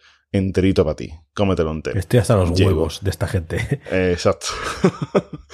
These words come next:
Speaker 1: Llegó como el rey deseado, ¿no? Después de la ocupación francesa y demás. ¿Qué ocurre? Que ye-, lo liberan y <laughs> coge nota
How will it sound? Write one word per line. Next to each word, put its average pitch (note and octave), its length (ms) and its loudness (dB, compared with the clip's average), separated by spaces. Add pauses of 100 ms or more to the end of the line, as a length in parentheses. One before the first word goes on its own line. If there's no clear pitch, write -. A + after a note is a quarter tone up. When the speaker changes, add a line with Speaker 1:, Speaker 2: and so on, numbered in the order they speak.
(440)
Speaker 1:
Llegó F#2 400 4
como G2 220 4
el F2+ 60 2
rey G2+ 180 4
deseado, B2+ 560 2
¿no? A#2 180 -2
Después F2 300 0
de E2+ 80 0
la E2+ 100 0
ocupación E2+ 480 -4
francesa F2 520 -2
y F2 40 0
demás. F#2+ 340 -2
¿Qué A#2+ 120 2
ocurre? A2 460 0
Que F2 160 0
ye-, F2 340 -2
lo F2 140 0
liberan A#2+ 480 0
y B2 180 4
<laughs> - 20 0
coge A2+ 340 2
nota A2+ 380 2